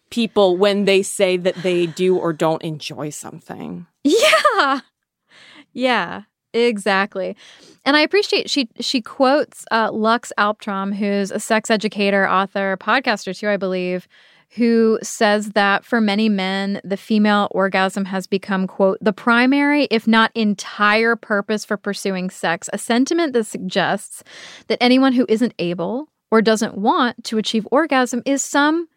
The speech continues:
Speaker 2: kind of freak or failure. And this is where, Kristen, the book She Comes First comes in.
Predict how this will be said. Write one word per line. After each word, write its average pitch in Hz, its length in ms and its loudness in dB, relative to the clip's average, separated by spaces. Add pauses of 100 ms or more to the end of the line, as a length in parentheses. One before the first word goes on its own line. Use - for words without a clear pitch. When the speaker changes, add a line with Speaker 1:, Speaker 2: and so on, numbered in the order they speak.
(140)
Speaker 2:
kind 214 380 0
of 208 260 2
freak 196 640 -2 (340)
or 190 200 0
failure. 180 480 2
And 208 200 4
this 254 160 4
is 269 120 0
where, 226 160 2
Kristen, 196 540 -2 (680)
the 196 560 0
book 202 340 2
She - 240 -2
Comes 196 400 -4
First 185 560 -2 (200)
comes 202 400 2
in. 208 380 2